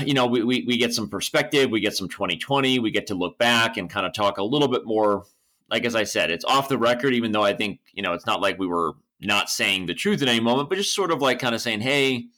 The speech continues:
you know, here's what happened. Here's what we think is going on with the state of chess. Here's why we think Magnus is good for the game," and, you know,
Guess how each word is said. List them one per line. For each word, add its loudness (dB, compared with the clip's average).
you -6
know, 0
here's 0
what 2
happened. 0
Here's 0
what 0
we 2
think -4
is -6
going 0
on 2
with -2
the -6
state 0
of -6
chess. 0
Here's 0
why 2
we 0
think -4
Magnus 0
is -8
good -4
for -10
the -4
game," -2
and, -4
you 0
know, -2